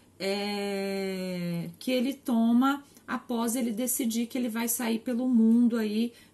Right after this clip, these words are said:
vivendo aventuras. Questão oito. No final do trecho lido, Dom Quixote decide dar outro nome à lavradora, ao Dom Salorenzo.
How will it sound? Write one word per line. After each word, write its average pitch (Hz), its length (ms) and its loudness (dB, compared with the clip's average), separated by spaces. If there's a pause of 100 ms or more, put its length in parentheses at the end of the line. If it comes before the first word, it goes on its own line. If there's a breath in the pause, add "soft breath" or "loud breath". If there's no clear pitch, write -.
vivendo 214 500 -2
aventuras. 220 840 -2 (1160)
Questão 277 500 -2
oito. 156 340 -4 (540 soft breath)
No 381 100 -2
final 294 480 0
do 226 120 -2
trecho 190 500 -2
lido, 180 480 -2
Dom 220 240 0
Quixote 311 540 -2
decide 269 500 0
dar 254 400 -4
outro 403 560 2
nome 302 600 0
à 277 100 -4
lavradora, 262 880 -2 (380 loud breath)
ao 254 240 0
Dom 220 320 2
Salorenzo. 247 960 0